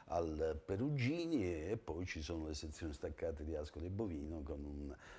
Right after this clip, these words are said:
con un corso, quindi la scuola è enorme da questo punto di vista. Oggi si va verso gli istituti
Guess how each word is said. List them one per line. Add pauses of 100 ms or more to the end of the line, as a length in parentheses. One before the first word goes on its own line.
(140)
con
un
corso,
quindi
la
scuola
è
enorme
da
questo
punto
di
vista. (140)
Oggi
si
va
verso (360)
gli
istituti